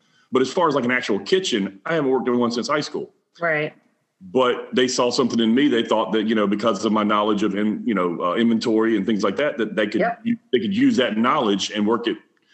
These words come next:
Speaker 1: So, and it turned out it worked out okay for everybody.
Speaker 2: Right.
Speaker 1: So
Speaker 2: And see, with me, it's cus-, a,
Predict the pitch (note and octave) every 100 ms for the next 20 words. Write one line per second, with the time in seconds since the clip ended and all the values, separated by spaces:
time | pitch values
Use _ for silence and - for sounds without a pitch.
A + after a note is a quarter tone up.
0 | - _ _ _ - - A2+ A#2+ A2+ A#2+
1 | A#2 B2+ B2 A#2 A2+ A2 A2+ A#2+ A#2 G#2+
2 | A#2+ A2+ B2 C#3 D#2+ D2 - _ _ _
3 | B3 C4+ - A#3+ B3+ A#3 G3+ B3 A#3+ F3
4 | - A3+ A3+ -